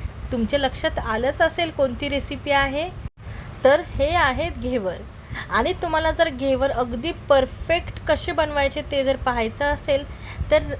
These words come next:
रेसिपी संपूर्ण पहा. व्हिडिओ थोडासा मोठा झालेला आहे, पण लक्षात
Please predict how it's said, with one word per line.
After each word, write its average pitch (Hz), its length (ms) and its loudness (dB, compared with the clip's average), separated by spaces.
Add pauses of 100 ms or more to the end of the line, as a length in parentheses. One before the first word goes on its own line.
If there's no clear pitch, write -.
(140)
रेसिपी 247 500 2
संपूर्ण 262 640 0
पहा. 214 300 -2 (420)
व्हिडिओ 262 280 0 (180)
थोडासा 311 540 4
मोठा 277 400 0
झालेला 302 360 0
आहे, 302 500 0 (200)
पण 302 120 4
लक्षात 277 500 0